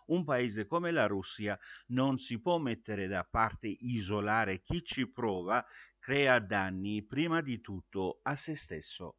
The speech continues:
ha detto ancora leader del Cremlino. La Russia sa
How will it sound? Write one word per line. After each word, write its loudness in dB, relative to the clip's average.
ha -4
detto -8
ancora -2
leader -2
del -6
Cremlino. -2
La 8
Russia 2
sa 2